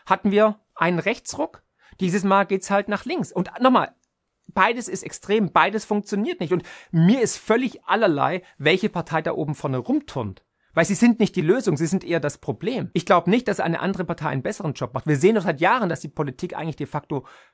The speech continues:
permanent versagt und sich nur selbst verwaltet und den Status quo versucht zu halten. Wir brauchen tatsächlich einen radikalen demokratischen Wandel. Parteien, das sind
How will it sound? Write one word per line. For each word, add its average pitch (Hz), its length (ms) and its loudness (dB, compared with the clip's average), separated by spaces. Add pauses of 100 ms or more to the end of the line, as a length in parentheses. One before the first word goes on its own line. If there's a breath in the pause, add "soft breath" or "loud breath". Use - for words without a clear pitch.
(140 loud breath)
permanent 175 420 0
versagt 156 640 -6 (260)
und 143 140 -4
sich 147 140 -4
nur 131 100 -2
selbst 180 300 0
verwaltet 127 540 -4
und 147 200 -4
den 139 60 -6
Status 139 400 -4
quo 160 180 2
versucht 170 540 -4
zu 131 180 -6
halten. 170 440 -6 (420)
Wir 180 160 4
brauchen 175 340 0
tatsächlich 175 680 -6 (280 loud breath)
einen 139 300 0
radikalen 147 720 -2
demokratischen 131 760 -4
Wandel. 147 400 -2
Parteien, 208 480 -2
das 156 140 -4
sind 175 200 -2